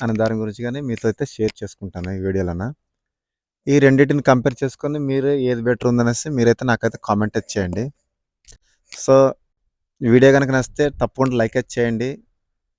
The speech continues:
ఇంకా ఇలాంటి మరిన్ని వీడియోస్ చూ-, చూడాలనుకుంటే కనుక నా ఛానల్ని తప్పకుండా సబ్స్క్రైబ్ అయితే చేసుకోండి. So, ఇంక లేట్ చేయకుండా వీడియోలోకి వెళ్తా, వెళ్దాము. So, ముందుగా కన్సల్టెన్సీ గురించి అయితే మాట్లాడుకుందాము.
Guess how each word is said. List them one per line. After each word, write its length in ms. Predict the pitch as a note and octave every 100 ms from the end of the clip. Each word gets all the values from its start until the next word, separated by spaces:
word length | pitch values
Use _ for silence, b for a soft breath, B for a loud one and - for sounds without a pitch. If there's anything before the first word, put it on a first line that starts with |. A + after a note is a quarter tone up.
| _ _ _ -
ఇంకా 260 | A#2+ B2
ఇలాంటి 460 | A#2+ A#2 A#2+ A#2 C3+
మరిన్ని 380 | B2+ A#2 A#2 B2
వీడియోస్ 400 | B2 B2 - B2+
చూ-, 280 | A#2+ A#2+ A2+ _ _ _ -
చూడాలనుకుంటే 640 | - B2 B2+ A#2+ A#2 A2+ A#2+
కనుక 280 | A#2 A2+
నా 240 | C#3+ C#3 A#2
ఛానల్ని 400 | - A2 A#2 B2
తప్పకుండా 460 | - G#2+ - A#2
సబ్స్క్రైబ్ 380 | A#2+ A2 - A2+ -
అయితే 160 | -
చేసుకోండి. 500 | G#2+ - G2+ G#2 C3 - _ _ _ _ - _ _ _ _
So, 160 | - D3
ఇంక 160 | C#3
లేట్ 280 | B2+ B2+ -
చేయకుండా 360 | B2+ B2+ B2+ D#3 B A#2
వీడియోలోకి 380 | A#2 B2 A#2+
వెళ్తా, 280 | A#2+ G#2 A2
వెళ్దాము. 640 | G#2+ - A#2 G#2 G2+ A2+ D#3+ - B B B B - -
So, 220 | D#3+ D#3
ముందుగా 600 | C#3+ C#3 C#3+ C#3+ D#3+ D#3+ - _ _ -
కన్సల్టెన్సీ 480 | C#3+ C3+ C#3+ D3+ -
గురించి 240 | C#3 C#3
అయితే 140 | C#3 C#3+
మాట్లాడుకుందాము. 800 | A#2+ A#2 A#2 A#2 G#2+ G2 A#2 D#3+